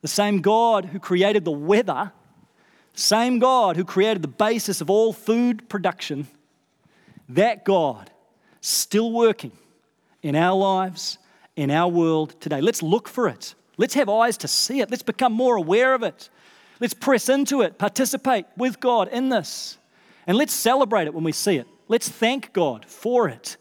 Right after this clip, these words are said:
Let's be grateful for the ways in which he works in our lives to bring life out of chaos. 'Cause as Paul writes in Second Corinthians, the God who said, "Let light shine out of darkness"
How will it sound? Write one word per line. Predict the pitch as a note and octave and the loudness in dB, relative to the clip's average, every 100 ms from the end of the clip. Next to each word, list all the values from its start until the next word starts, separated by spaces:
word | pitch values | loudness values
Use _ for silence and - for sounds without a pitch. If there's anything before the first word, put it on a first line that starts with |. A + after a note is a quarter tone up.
| - | -2
Let's | A#3 - | -2 -2
be | - | -10
grateful | C3+ E3 F#3+ C4 - C#3 | -4 0 2 0 -8 -10
for | - | -6
the | D3 | -2
ways | D#3+ G#3+ F3+ C3+ | 0 2 0 -4
in | C#3+ | -6
which | A#3+ - | -6 -6
he | E3+ | -8
works | D3+ G3+ G3+ - | 0 0 0 -4
in | |
our | D#3+ D3 | -4 0
lives | F#3 F3+ C3+ A2 - - - | 0 0 -2 -12 -14 -16 -14
to | C3 | -10
bring | D#3 C#3 | -8 -4
life | D3+ F#3+ D#3 - - - - _ D#3 | 0 0 -2 -12 -20 -20 -20 _ -8
out | |
of | C#3 | -8
chaos. | - F3+ E3+ B2 - - - _ _ _ _ _ _ _ _ - | -4 -2 -2 -4 -10 -12 -14 _ _ _ _ _ _ _ _ -4
'Cause | E3+ | 0
as | F3+ | 0
Paul | - A#3 B3+ C4 | 0 2 2 4
writes | B3 C4 C4 - - - _ - | 4 2 0 -6 -12 -16 _ -10
in | E3 | -6
Second | - A3+ A3 | -2 -2 -2
Corinthians, | G3 G3+ F#3+ G3 G3 F#3 F3+ | -2 -2 -2 -2 -2 -2 -4
the | D3 | -4
God | E3 G3+ A#3 A#3+ | 0 2 2 0
who | E3 G3 | -2 -6
said, | - G#3 G#3 G#3 - - _ - | -2 2 2 2 -4 -20 _ -2
"Let | F3 E3 | 0 0
light | D#3 G3+ A#3+ - | 0 2 0 -2
shine | - G#3+ G#3+ | -2 0 0
out | G#3 | 0
of | E3 | 0
darkness" | E3+ D3 C#3+ - - - | -2 -4 -8 -14 -18 -20